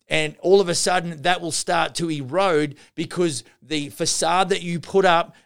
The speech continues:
being a big shot builder, starts to decay. It starts to erode.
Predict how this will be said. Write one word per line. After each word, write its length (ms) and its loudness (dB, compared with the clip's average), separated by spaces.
being 240 2
a 60 -2
big 260 0
shot 320 0
builder, 400 2
starts 520 -2
to 180 -8
decay. 640 -2
It 160 -6
starts 480 -2
to 180 -4
erode. 640 2